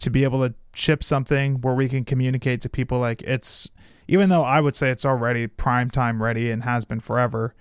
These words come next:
um, not forever, but it has been since pretty early, um, we'll be able to sort of communicate, like, "Yes, you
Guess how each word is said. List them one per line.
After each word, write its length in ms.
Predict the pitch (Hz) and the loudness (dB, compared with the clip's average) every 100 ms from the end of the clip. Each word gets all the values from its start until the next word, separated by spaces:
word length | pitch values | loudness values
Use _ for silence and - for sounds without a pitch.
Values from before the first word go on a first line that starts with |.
| _ _ _ - | _ _ _ -2
um, 420 | 117 113 123 110 - 180 | 0 0 -2 -6 -4 0
not 180 | 180 | 0
forever, 380 | 117 110 127 123 | 0 0 0 0
but 180 | 123 120 | 0 -2
it 120 | 113 - - | -4 -8 0
has 200 | 147 127 | 0 2
been 160 | 131 | 0
since 220 | 120 131 - | 0 -2 -2
pretty 260 | - 123 | 0 0
early, 380 | 131 131 110 - - - - - | 2 2 0 -4 -10 -20 -16 -2
um, 520 | 127 120 117 117 135 - _ - _ _ _ _ - - - - - | 2 2 0 -4 -6 -10 _ -20 _ _ _ _ -10 -10 -12 -6 0
we'll 120 | 151 | 2
be 100 | 147 | 4
able 120 | 139 | 2
to 40 | 127 | 0
sort 160 | 143 | 0
of 80 | 131 | -2
communicate, 460 | 123 127 123 135 110 | -2 -2 0 0 -2
like, 180 | 120 | -2
"Yes, 340 | 131 104 - - | -2 -2 -2 0
you 320 | 135 135 | 2 2